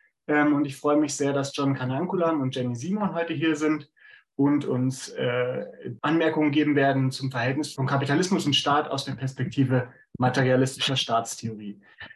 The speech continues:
Die beiden haben, ähm, jeweils einen Text veröffentlicht in der Zeitschrift Buchla. Den gibt es online Open Access. Ähm, und da kann man ihn auch nochmal nachlesen. Also da kann man auch das, was wir heute diskutieren, nochmal nachlesen.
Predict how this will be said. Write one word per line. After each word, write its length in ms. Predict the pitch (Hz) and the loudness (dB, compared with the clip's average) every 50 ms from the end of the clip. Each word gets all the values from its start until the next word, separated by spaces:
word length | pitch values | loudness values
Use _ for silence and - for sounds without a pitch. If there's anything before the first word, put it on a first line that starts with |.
| _ _ _ _ | _ _ _ _
Die 60 | 131 | 0
beiden 500 | 123 127 127 139 160 190 214 226 208 170 | 2 4 6 6 8 6 6 6 4 4
haben, 500 | 156 160 165 170 175 175 170 170 156 - - | 4 6 6 6 6 4 2 2 -2 -4 -4
ähm, 280 | - 147 143 139 139 135 | -2 0 2 4 4 4
jeweils 360 | 131 143 139 151 139 139 - | 4 2 2 2 0 0 -2
einen 240 | - 135 123 123 117 | -6 -6 -6 -6 -6
Text 380 | 117 - 185 165 - - - - | -6 -4 -4 -4 -4 -4 -6 -4
veröffentlicht 800 | 156 139 147 151 - - 143 139 143 143 139 143 - - - - _ _ _ _ _ _ _ | -2 0 0 0 -2 -4 -4 -2 0 -2 -2 -2 -8 -14 -20 -20 _ _ _ _ _ _ _
in 160 | - 127 127 | -2 0 2
der 160 | 127 123 123 | 2 2 0
Zeitschrift 540 | 127 - - 120 117 110 - - 120 - - _ _ _ | 0 -4 -4 -4 -4 -4 -4 -6 -8 -12 -14 _ _ _
Buchla. 600 | 190 214 - - - 208 196 190 190 190 190 185 - _ - _ _ _ _ _ | -2 -2 -2 0 2 4 4 4 4 2 0 -6 -14 _ -20 _ _ _ _ _
Den 140 | 135 131 131 | -4 -2 -2
gibt 180 | 143 143 - | -2 -4 -4
es 200 | 131 127 - - | -6 -6 -4 -2
online 420 | 135 135 139 139 131 127 123 120 117 | 0 2 2 4 4 2 2 0 -2
Open 260 | 127 120 - 139 143 | -4 -4 -6 -8 -6
Access. 680 | - 175 - - - 190 180 180 - - - - - _ _ _ _ _ _ _ - - _ | -6 -6 -4 -2 -2 -2 0 0 -2 -4 -6 -10 -16 _ _ _ _ _ _ _ -20 -8 _
Ähm, 560 | 139 135 135 135 139 139 139 139 139 135 - - _ _ _ _ _ _ _ _ _ _ _ _ _ _ | 0 2 4 4 4 4 4 2 2 -2 -4 -12 _ _ _ _ _ _ _ _ _ _ _ _ _ _
und 640 | _ 135 131 127 127 127 123 117 - - - - - | _ 0 2 2 4 2 2 0 -2 -6 -8 -4 -4
da 80 | 127 120 | -4 -4
kann 140 | - 123 | -2 -4
man 100 | 117 113 | -4 -4
ihn 60 | 113 113 | -4 -6
auch 80 | 107 | -10
nochmal 240 | 107 104 104 101 101 | -12 -10 -6 -4 -4
nachlesen. 440 | 101 104 - - 120 110 104 117 107 | -4 -4 -6 -8 -10 -8 -8 -6 -6
Also 160 | 101 104 113 | -6 -4 -4
da 80 | 110 104 | -6 -6
kann 140 | - - | -6 -6
man 120 | 113 104 104 | -6 -6 -6
auch 120 | - - | -6 -8
das, 180 | - 123 - - | -6 -6 -6 -4
was 140 | 117 - - | -4 -2 0
wir 60 | 110 | 2
heute 160 | 110 117 113 | 2 2 2
diskutieren, 460 | 120 117 - 135 131 - 143 131 127 | 2 2 2 2 2 6 8 8 8
nochmal 260 | 131 117 113 127 120 | 8 8 6 6 6
nachlesen. 640 | 127 143 170 180 - 185 170 160 151 156 156 147 - | 8 8 6 6 6 6 6 6 6 6 4 0 -2